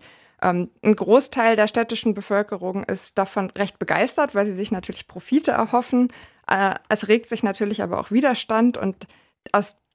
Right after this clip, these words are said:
dieser Situation entspannt sich ein Strudel der Ereignisse, in denen der ganze Ort mit reingesogen wird und vor allen Dingen auch unsere beiden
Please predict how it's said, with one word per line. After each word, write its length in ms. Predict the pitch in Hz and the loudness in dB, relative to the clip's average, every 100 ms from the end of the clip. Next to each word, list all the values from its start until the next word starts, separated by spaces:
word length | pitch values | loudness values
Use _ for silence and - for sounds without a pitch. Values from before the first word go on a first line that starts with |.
| _ - | _ -4
dieser 300 | 226 208 196 | 0 2 2
Situation 600 | 220 - 196 - 226 233 | 0 0 0 2 2 2
entspannt 540 | - - - 214 269 | 0 -2 2 2 2
sich 260 | - 226 - | -2 -4 -2
ein 80 | 202 | -4
Strudel 340 | - 302 285 | 2 2 4
der 120 | 220 | 2
Ereignisse, 600 | 196 196 233 240 208 - 202 | 0 0 0 0 -2 -4 -6
in 120 | 196 | -4
denen 220 | 196 190 | -4 -4
der 100 | 190 | -4
ganze 380 | 214 226 226 185 | -2 -2 -2 -2
Ort 280 | 190 240 214 | 0 0 -2
mit 240 | 196 - | -8 -4
reingesogen 680 | 202 277 233 214 226 247 220 | 0 0 0 -2 0 0 -2
wird 240 | 214 226 - | -2 -4 -2
und 160 | 220 | -4
vor 140 | - - | -2 -4
allen 140 | 180 | -4
Dingen 120 | 202 | -2
auch 200 | - 190 | -4 -4
unsere 320 | - 180 175 | -6 -8 -10
beiden 340 | 170 170 180 | -8 -6 -6